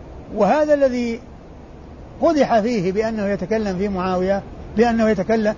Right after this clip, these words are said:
أنه يتشيع، جاءت عنه هذه العبارة الجميلة،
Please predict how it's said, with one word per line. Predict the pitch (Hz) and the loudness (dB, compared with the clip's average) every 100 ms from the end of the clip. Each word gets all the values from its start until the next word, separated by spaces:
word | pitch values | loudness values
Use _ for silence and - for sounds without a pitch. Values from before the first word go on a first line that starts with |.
| - - | -6 -2
أنه | 214 208 | 2 4
يتشيع، | 208 196 165 202 180 202 - - - - - - 180 | 4 2 2 2 4 2 -2 -14 -16 -16 -16 -8 2
جاءت | 233 214 208 | 2 2 0
عنه | 214 226 208 | 0 2 2
هذه | 220 220 | 4 2
العبارة | 226 220 240 233 208 | 2 2 2 2 0
الجميلة، | 196 175 226 262 285 294 | -4 -2 0 0 2 2